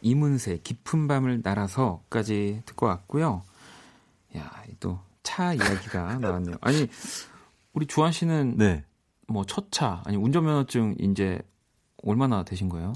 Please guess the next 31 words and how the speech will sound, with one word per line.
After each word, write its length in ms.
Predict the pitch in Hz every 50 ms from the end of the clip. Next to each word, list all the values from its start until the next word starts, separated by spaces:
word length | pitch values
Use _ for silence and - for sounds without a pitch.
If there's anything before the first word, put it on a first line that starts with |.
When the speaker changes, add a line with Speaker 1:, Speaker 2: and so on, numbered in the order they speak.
| -
Speaker 2:
저는 420 | - - 120 120 123 123 127 123 107
얼마나 320 | 95 104 117 135 143 127
됐다고 380 | - 113 - - 120 110 101 85
말할 240 | 87 92 101 104
순 180 | 95 - 117 104
없고요. 460 | 82 - - - 104 107 104 85 - -
Speaker 1:
네. 100 | 98 101
Speaker 2:
너무 160 | 110 101 95
오래돼서. 520 | 87 95 123 117 87 90 87 - 101 90 82
Speaker 1:
아. 460 | 87 101 117 117 113 113 117 117 113 101
Speaker 2:
제가 360 | - 127 123 127 131 127 113
열여덟 420 | 107 117 123 113 98 101 131 139
살 160 | 131 131 113
때 100 | 92 -
처음 280 | 90 - - 127 104 85
면허를 300 | 78 78 78 78 76 78
땄어요. 340 | - 104 95 - - 76 65 - _ _
Speaker 1:
아, 160 | - - -
Speaker 2:
거의 260 | - 92 98 98 95
Speaker 1:
진짜 380 | 90 87 87 117 117 113 160 143
거의 400 | - - 104 117 135 156 160 143
Speaker 2:
되자마자. 540 | 110 98 90 95 85 76 76 - 78 - - -
Speaker 1:
딸 160 | 165 190 214
수 160 | 208 - 190
있을 340 | 123 101 - - 165 160 135
나이에 340 | 101 92 101 113 127 131 107
Speaker 2:
네, 60 | 101 90
Speaker 1:
바로 160 | 117 135 143
Speaker 2:
네. 40 | -
Speaker 1:
따신 280 | 131 135 135 - 143
거군요. 160 | 135 143 147